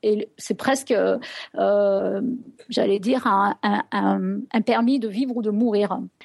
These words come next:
Les, les mâles sont exposés à des niveaux élevés de testostérone sécrétés par leurs testicules et qui montrent plusieurs pics. Donc, au début de la vie embryonnaire, on l'a vu, juste après la naissance et bien sûr à la puberté. Les femelles, au contraire, se développent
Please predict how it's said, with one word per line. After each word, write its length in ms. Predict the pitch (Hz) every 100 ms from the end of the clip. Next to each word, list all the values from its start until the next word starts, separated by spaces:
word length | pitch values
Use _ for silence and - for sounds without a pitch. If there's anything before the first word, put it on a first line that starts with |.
| -
Les, 160 | 240 254
les 140 | 247
mâles 280 | 247 277 294
sont 140 | 277
exposés 680 | 240 247 - 262 226 269 247
à 100 | 214
des 140 | 214
niveaux 380 | 226 233 208 220 -
élevés 360 | 277 254 269
de 100 | 233
testostérone 800 | 240 247 226 233 226 220 208 220 190
sécrétés 480 | - 262 254 240
par 140 | 233 202
leurs 160 | 190
testicules 760 | - 269 247 202 - - 233 320
et 80 | 247
qui 120 | -
montrent 300 | 240 269 285 -
plusieurs 320 | - 277 311
pics. 320 | 311 220 - -
Donc, 180 | 196 185
au 80 | 208
début 240 | 208 190
de 80 | 202
la 140 | 202
vie 180 | 185 208
embryonnaire, 560 | 196 190 185 180 190 285
on 60 | 302
l'a 120 | 196
vu, 220 | 175 240 - - - -
juste 300 | 196 349 -
après 220 | - 240
la 100 | 214
naissance 520 | 196 - 226 254 262 -
et 140 | 240
bien 180 | 220 190
sûr 300 | - - 170
à 40 |
la 100 | 175
puberté. 580 | - 196 175 - 220 - - _ - - - - -
Les 140 | 240
femelles, 420 | 262 240 226 233 226
au 100 | 240
contraire, 420 | 196 - 233 269
se 100 | 247
développent 480 | 190 202 208 214